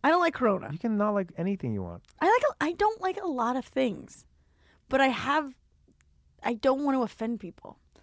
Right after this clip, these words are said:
Speaker 1: I've
Speaker 2: Well
Speaker 1: like s-, trapped myself in a weird little web.
Speaker 2: Your Corona is my Comic Sans. Sans.
Speaker 1: What?
Speaker 2: But last
Speaker 1: Oh, you
Speaker 2: night,
Speaker 1: hate
Speaker 2: my
Speaker 1: Comic
Speaker 2: next door
Speaker 1: Sans.
Speaker 2: neighbors.
Speaker 1: I use com-, Comic Sans at work,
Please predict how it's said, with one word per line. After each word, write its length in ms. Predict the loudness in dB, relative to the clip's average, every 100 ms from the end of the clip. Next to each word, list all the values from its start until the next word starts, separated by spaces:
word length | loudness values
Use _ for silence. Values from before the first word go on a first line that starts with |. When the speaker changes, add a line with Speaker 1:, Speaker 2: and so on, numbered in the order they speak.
| _ -20 -20 _ _ _ -12 -2
Speaker 1:
I've 80 |
Speaker 2:
Well 100 | 4
Speaker 1:
like 140 | 4 4 _ -10
s-, 120 | -8
trapped 280 | 0 0 2
myself 300 | 0 0 0
in 80 |
a 80 | -2
weird 520 | -2 -4 -4 -4 -4 -10 -12
little 420 | -6 -4 -2 -4 -8 _ -14
web. 300 | -8 -8 -8 -14 -20 _ -10
Speaker 2:
Your 160 | -6 -4
Corona 420 | -2 0 0 -2
is 140 | -2
my 380 | -4 -4 -4 -6 -8 -16 _ -18
Comic 340 | -10 -8 -8
Sans. 500 | -8 -10 -10 -12 -16 -20 _ _ _ _
Sans. 420 | -14 -12 -10 -12 -18 _ _ _ -20 _ _ _ -14
Speaker 1:
What? 320 | -8 -6 -4
Speaker 2:
But 100 | -2
last 160 | 2 2
Speaker 1:
Oh, 20 |
you 140 | 4 4
Speaker 2:
night, 140 | 2
Speaker 1:
hate 80 | 2
Speaker 2:
my 80 | 0
Speaker 1:
Comic 80 | 2
Speaker 2:
next 180 | 0 -2
door 100 | -2
Speaker 1:
Sans. 20 |
Speaker 2:
neighbors. 400 | -2 0 -2 -4 -6
Speaker 1:
I 80 | -2
use 280 | 0 0 -4
com-, 280 | -4 -4 -4 -10
Comic 360 | -6 -2 -2 -4
Sans 540 | -6 -4 -2 -4 -8 _ -6
at 160 | -6 -4
work, 280 | -4 -4